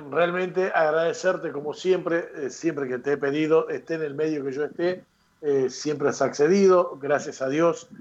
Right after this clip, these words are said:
eh, a través de esta profesión mía,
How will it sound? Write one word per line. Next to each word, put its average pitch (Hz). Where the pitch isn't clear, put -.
eh, 135
a 139
través 147
de 143
esta 131
profesión 190
mía, 196